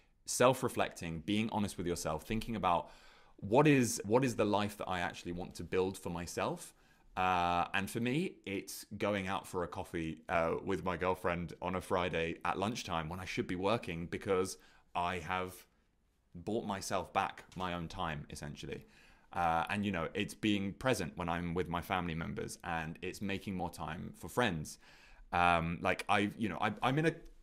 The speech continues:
comedy double act, and I haven't written anything for that in months because I'm like, "I'm too busy." And that's another huge, like, valuable part of my life, which I feel like I've been neglecting. Ollie, if you're watching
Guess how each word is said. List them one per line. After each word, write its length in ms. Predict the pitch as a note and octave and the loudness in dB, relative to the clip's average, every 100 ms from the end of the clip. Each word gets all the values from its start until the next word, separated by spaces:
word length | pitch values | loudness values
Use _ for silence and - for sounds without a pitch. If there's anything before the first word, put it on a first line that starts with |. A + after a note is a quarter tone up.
| - | -6
comedy 320 | - E3+ E3 | 0 2 4
double 300 | D3+ F3 A3 | 6 6 8
act, 240 | G#2+ - - | 4 0 0
and 100 | C#3 | 2
I 40 | |
haven't 280 | C#3 E3+ D#3 | 4 2 0
written 380 | G2 A#2+ F#3+ C#3+ | 0 0 2 0
anything 440 | F#3+ A3+ A#3 G2+ | 2 2 0 -2
for 260 | - D3 E3 | -2 0 2
that 320 | E2+ G2 - - - - - - - | 4 2 0 -8 -20 -20 -18 -18 0
in 140 | F#3 G3 | 4 6
months 440 | B3+ G#3+ - - D3+ | 6 4 -2 -8 0
because 380 | D3+ E3 D#3 A#2+ - | 4 6 6 4 2
I'm 140 | C3 | 4
like, 120 | B2+ - | 6 4
"I'm 120 | G#2+ | 4
too 140 | B2 | 4
busy." 340 | C3+ A#3+ F3+ F#3+ - - - - | 6 6 4 0 -10 -20 -12 2
And 340 | D3+ D#3 D#3 - | 4 6 2 0
that's 280 | C3 E3+ - | 4 4 4
another 460 | F3 G3 F#3+ F#2 D#2+ - _ _ _ - | 2 4 4 2 0 -16 _ _ _ -14
huge, 520 | - G#3 A3 D3+ - | 0 4 6 4 2
like, 160 | B2 | 0
valuable 520 | A2 A2+ D3+ D3+ B2 B2 | 0 0 4 4 4 2
part 260 | - A2+ | 4 2
of 60 | F#2+ | 2
my 160 | G2 | 0
life, 360 | G2 D3+ B2+ - | 4 4 4 0
which 160 | - - | -6 -4
I 80 | |
feel 220 | G#2 G#2+ F2 | -4 0 2
like 300 | E2+ - - - - - - | 2 -2 -12 -20 -20 -20 -8
I've 200 | - F2 | -2 0
been 200 | F#2+ F#2+ | 2 0
neglecting. 480 | G#2 A#2+ - - F2+ - | 2 0 0 -2 -6 -4
Ollie, 180 | C3 | -2
if 120 | F#2+ - | 0 2
you're 80 | |
watching 480 | F#2 A#2+ - E2+ E2 | 4 4 2 -2 -2